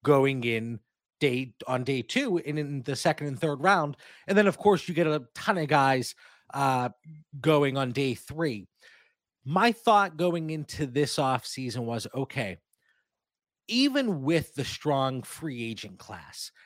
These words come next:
even with the depth of this rookie class, we're going to see six to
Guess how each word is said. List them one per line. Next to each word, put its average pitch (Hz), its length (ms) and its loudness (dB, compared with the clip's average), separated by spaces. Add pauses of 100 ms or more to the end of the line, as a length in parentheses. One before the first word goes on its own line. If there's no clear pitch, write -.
(220)
even 240 540 0
with 156 320 0
the 143 120 -6
depth 131 540 -4
of 131 200 -10
this 160 280 -2
rookie 127 540 -2
class, 101 640 -8 (360)
we're 165 300 4
going 180 440 2
to 131 80 -4
see 127 720 -4 (1160)
six - 960 -6
to - 140 0